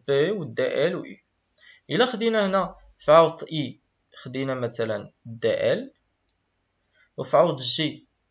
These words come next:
خدينا مثلًا إي، غيعطيني دي دو بي اللي هو دي إل فيكتوريال إي. يعني إلا بغيت نرسمو في هذا الرسم يجيني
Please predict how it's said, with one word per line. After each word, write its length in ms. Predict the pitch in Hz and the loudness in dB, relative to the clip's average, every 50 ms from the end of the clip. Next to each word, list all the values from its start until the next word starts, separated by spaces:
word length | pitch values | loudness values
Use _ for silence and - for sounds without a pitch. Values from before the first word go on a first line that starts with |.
| _ _ | _ _
خدينا 380 | - - 123 131 131 127 123 | -16 -10 -8 -6 -4 -4 -4
مثلًا 480 | 120 113 113 113 - 110 110 104 101 - | -2 -4 -4 -4 -4 -4 -4 -6 -6 -8
إي، 320 | - 131 147 208 - - _ _ _ _ _ _ _ _ _ _ _ _ _ _ _ _ _ _ - | -10 -10 -10 -10 -10 -14 _ _ _ _ _ _ _ _ _ _ _ _ _ _ _ _ _ _ -2
غيعطيني 640 | 156 151 120 117 - - 113 117 120 143 185 - - _ _ _ _ _ _ _ _ _ _ _ - | 0 2 2 2 2 0 0 0 0 -4 -8 -10 -12 _ _ _ _ _ _ _ _ _ _ _ -14
دي 220 | 180 165 170 170 | -8 -4 -4 -4
دو 120 | 143 123 120 123 - - | -4 -4 -8 -10 -8 -6
بي 240 | - - 151 - - _ _ _ _ _ _ _ _ - | -4 -4 -6 -8 -16 _ _ _ _ _ _ _ _ -10
اللي 220 | 143 147 151 139 131 | -6 -2 -2 -2 -2
هو 380 | 117 113 117 123 131 135 - - | -4 -4 -2 -2 -2 -4 -6 -12
دي 400 | 117 120 120 123 117 107 - 143 | -14 -6 -2 0 0 2 2 0
إل 100 | 165 160 | 0 -2
فيكتوريال 520 | 139 143 139 - - 120 107 101 101 98 | -4 -8 -6 -4 -4 -4 -4 -4 -6 -8
إي. 200 | - - _ _ _ _ _ - - - _ - | -10 -14 _ _ _ _ _ -20 -20 -20 _ -6
يعني 220 | 117 120 147 208 | -4 -2 2 4
إلا 80 | 254 269 | 4 4
بغيت 240 | 240 196 214 214 208 | 4 2 0 0 2
نرسمو 400 | 202 196 - - - 175 175 165 | 2 0 2 0 -2 -2 -2 -2
في 100 | - 151 | 0 0
هذا 160 | 123 113 117 | 0 2 2
الرسم 400 | 113 139 190 233 - - 185 160 | 0 2 0 0 -2 -2 -4 -4
يجيني 400 | 156 143 143 151 185 226 262 262 | -4 -4 -6 -6 -8 -8 -10 -12